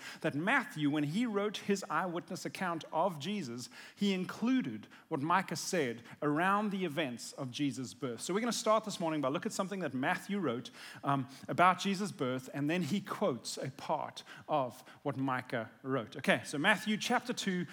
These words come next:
verse one, we dive into a little bit of this Christmas story, the events around Jesus' birth. Matthew two, verse one says this, After Jesus was born in Bethlehem, in Judea,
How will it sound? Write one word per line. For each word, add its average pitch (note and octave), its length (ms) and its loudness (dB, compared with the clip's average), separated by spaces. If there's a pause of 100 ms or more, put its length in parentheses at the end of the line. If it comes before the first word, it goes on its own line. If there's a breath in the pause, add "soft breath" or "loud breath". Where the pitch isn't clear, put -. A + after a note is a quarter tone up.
(200 loud breath)
verse G3+ 320 4
one, E3+ 220 4
we D3 80 4
dive F3+ 300 6
into G3 340 0
a - 20 4
little F3+ 160 4
bit E3+ 120 2
of C#3+ 60 0
this C#3 140 -2
Christmas - 480 -2
story, D3+ 300 0
the C3 100 -2
events C#3+ 420 0
around C#3+ 440 0 (400 loud breath)
Jesus' A#2 500 -2 (480 loud breath)
birth. A#2 380 -2
Matthew F3+ 260 2
two, G3+ 180 2
verse F3+ 200 0
one C3+ 180 2
says B2+ 280 -2
this, A2+ 260 -4 (240)
After A#3 320 4
Jesus G3+ 480 -2
was F3+ 160 -2
born D3 480 -2 (220)
in C#3+ 160 0
Bethlehem, A2+ 560 -6 (680)
in E3+ 140 2
Judea, C#3+ 420 0